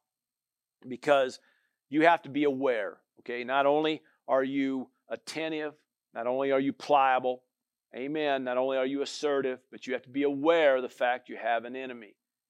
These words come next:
And you don't just get casual and lay down and just, you know, casually, you know, get nonchalant about your walk in God. You have to be aware that anytime you're gonna move forward and take ground, you just have to be aware of the fact that there's an enemy. But you can win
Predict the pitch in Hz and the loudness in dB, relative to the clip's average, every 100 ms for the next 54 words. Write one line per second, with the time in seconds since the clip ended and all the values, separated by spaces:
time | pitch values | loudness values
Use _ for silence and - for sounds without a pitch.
0 | _ _ 104 117 131 156 160 202 - 180 | _ _ -12 -8 -2 -2 -2 -6 -4 -6
1 | 160 - 131 123 110 127 - _ _ _ | -6 -2 -2 -2 -6 -14 -16 _ _ _
2 | _ _ 123 110 123 147 143 135 131 131 | _ _ -14 -2 2 2 2 0 0 -2
3 | 123 113 139 - _ _ - 135 123 117 | -6 -8 -8 -8 _ _ -14 -10 -10 -12
4 | _ - 127 135 139 151 147 - _ _ | _ -6 -2 0 0 0 0 -4 _ _
5 | 127 135 127 123 139 117 131 147 - 139 | -14 -12 -6 -4 -4 -2 0 -2 -4 -6
6 | 147 143 131 143 147 143 _ _ - 120 | -4 -4 -2 0 0 0 _ _ -10 -6
7 | 120 147 143 151 139 131 127 117 135 139 | 2 4 4 -4 0 2 2 0 -2 -4
8 | 123 151 165 160 170 139 127 151 170 175 | -2 0 2 4 4 4 -2 -4 -8 -4
9 | 190 180 165 170 156 151 160 - 165 151 | -4 -2 -4 -4 -4 -2 -4 -4 -4 -4
10 | 135 156 151 143 156 156 123 113 - 151 | -4 -6 -6 -6 -6 -6 -8 -14 -10 -10
11 | 160 - 156 156 131 120 147 135 131 131 | -10 -6 -6 -6 -12 -6 -6 -4 -4 -4
12 | 123 117 127 120 _ - 113 113 135 135 | -4 -6 -4 -4 _ -12 -12 -12 -14 -14
13 | 104 104 _ _ _ _ - - - 185 | -16 -20 _ _ _ _ -20 -10 -6 -2
14 | 175 226 202 | 0 -2 -4